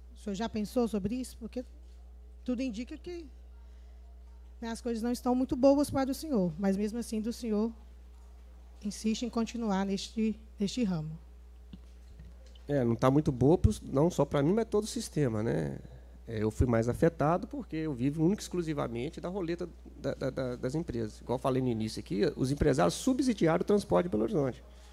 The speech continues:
Speaker 2: Tirar dinheiro de outro sistema, de metropolitano, de rodoviário, de outros negócios que não tem nada a ver com transporte, para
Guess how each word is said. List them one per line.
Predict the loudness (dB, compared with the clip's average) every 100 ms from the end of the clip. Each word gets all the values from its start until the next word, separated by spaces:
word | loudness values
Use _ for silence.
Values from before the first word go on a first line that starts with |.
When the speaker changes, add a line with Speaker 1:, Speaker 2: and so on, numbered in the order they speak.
| -20 -20 -20 -12
Speaker 2:
Tirar | 0 4 6 6
dinheiro | 6 6 6 4
de | 2
outro | 2
sistema, | -2 -2 4 8 8 6
de | 4
metropolitano, | 2 2 0 -2 -4 -4 -2 0 0
de |
rodoviário, | 0 -2 -2 0 2 4 4 4 0
de | 2
outros | 2 4
negócios | 2 2 0 -2 -4
que |
não | -6 -2
tem | 0
nada | 2 2
a |
ver | 0
com | -2
transporte, | -2 -2 0 0 0
para | -4 -4